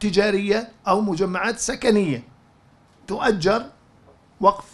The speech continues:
لصالح الجمعية. استطعنا من خلاله ولله الحمد أنه يعني نغطي، آه، نفقات الجمعية، مش كلها طبعًا، بجزء معين،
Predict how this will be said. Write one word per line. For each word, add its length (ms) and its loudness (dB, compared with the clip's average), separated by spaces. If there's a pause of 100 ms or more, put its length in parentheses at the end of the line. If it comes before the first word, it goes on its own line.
(260)
لصالح 560 -2 (260)
الجمعية. 600 -2 (260)
استطعنا 440 0
من 140 -4
خلاله 460 0
ولله 420 -2
الحمد 400 -4 (360)
أنه 380 -4
يعني 280 -2
نغطي، 600 -2 (340)
آه، 260 2
نفقات 520 -2
الجمعية، 600 -4 (600)
مش 160 2
كلها 280 2
طبعًا، 380 -2 (260)
بجزء 420 0
معين، 460 2